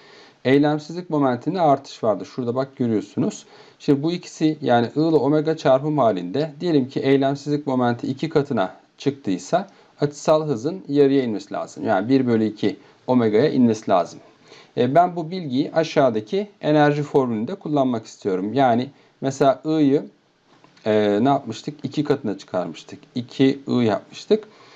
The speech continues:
E, omega da o zaman bir bölü iki omega yani omega bölü iki olmuştu.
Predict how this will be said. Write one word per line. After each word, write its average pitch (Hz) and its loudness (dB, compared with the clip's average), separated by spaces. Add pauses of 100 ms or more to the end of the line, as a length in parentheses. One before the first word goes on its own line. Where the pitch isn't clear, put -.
(440)
E, 113 4
omega 170 0
da 160 2
o 151 4
zaman 156 0
bir 175 -6
bölü 147 4
iki 131 -2
omega 110 0
yani 120 2
omega 135 0
bölü 135 -2
iki 151 -4
olmuştu. 139 -2